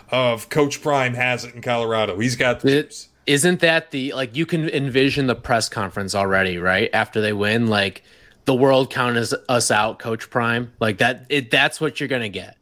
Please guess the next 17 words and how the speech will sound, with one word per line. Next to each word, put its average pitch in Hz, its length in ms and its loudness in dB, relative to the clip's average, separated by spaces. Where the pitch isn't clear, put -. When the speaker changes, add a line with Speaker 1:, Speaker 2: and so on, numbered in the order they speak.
Speaker 2:
Like, 135 140 2
I, 165 160 2
you 175 160 -2
Speaker 1:
Yeah. 185 40 2
Speaker 2:
can 190 180 2
envision 180 800 0
that 135 280 2
right 123 320 -2
now. 110 300 -4
I 127 140 2
think 247 200 0
that's 247 160 2
a 240 60 -6
sneaky 214 380 -2
good 151 200 4
one 95 240 -4
there. 87 240 -10